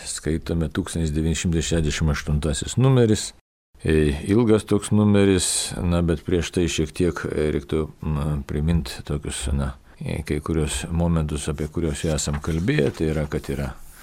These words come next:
tas prigimtinis įstatymas, e, kai žmogus natūraliai suvokia, būdamas Dievo kūrinys, kas yra gera, kas bloga. Paskui kalbėjom apie seną įstatymą, tai yra, kad Dievas ypatingai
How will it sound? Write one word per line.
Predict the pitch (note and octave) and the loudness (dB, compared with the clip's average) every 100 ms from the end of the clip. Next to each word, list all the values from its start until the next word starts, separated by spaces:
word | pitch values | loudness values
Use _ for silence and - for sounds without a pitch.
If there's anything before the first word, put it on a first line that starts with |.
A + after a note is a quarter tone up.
| - - | -20 -12
tas | - D2 - | -6 -6 -6
prigimtinis | - D2+ D2+ D2+ D3 C3+ A#2 | -6 -2 -2 0 2 0 0
įstatymas, | G#2+ - A2 G2+ G2+ F#2 E2+ - | -4 -4 -2 -2 0 -2 -2 -4
e, | - C#2+ D2+ | -8 -6 -6
kai | - | -4
žmogus | C#2+ C#2+ D2 D2 | -2 0 0 -2
natūraliai | D#2+ D#2 E2 E2+ G2 A2+ G#2+ - | -2 -2 0 2 4 4 2 -4
suvokia, | - G2 F#2 G#2+ G#2+ - G2 F2 - | 0 2 6 6 6 4 2 2 -6
būdamas | F#2+ F2 F2 E2+ E2+ D#2 | -4 -2 0 2 2 0
Dievo | D2+ F2 D#2+ | 0 0 0
kūrinys, | - F2 F2 F2+ F#2 - | -2 0 2 2 0 0
kas | D#2+ - | -4 -2
yra | D#2 D2+ | -2 0
gera, | D2 C#2+ C2 | 0 0 -2
kas | C#2+ | -4
bloga. | D#2+ G#2+ A#2+ A#2 G#2+ G2+ - _ _ _ | 0 2 4 4 2 -2 -8 _ _ _
Paskui | F#2 D#2 - F2+ | -4 -2 2 2
kalbėjom | - E2+ E2+ E2 | 2 2 4 2
apie | D#2 D#2 | 0 0
seną | - A#2+ A2 G#2 | 2 4 4 2
įstatymą, | - G#2 G2 - F#2 E2+ | 2 2 2 2 0 0
tai | E2 | 0
yra, | D#2+ | -2
kad | D#2 D2 | -2 -4
Dievas | E2 F2+ E2 E2+ D#2+ D2+ | -4 -4 0 2 0 -2
ypatingai | E2 D#2+ D#2 F#2+ F2 D#2+ | -2 -4 -2 -2 0 2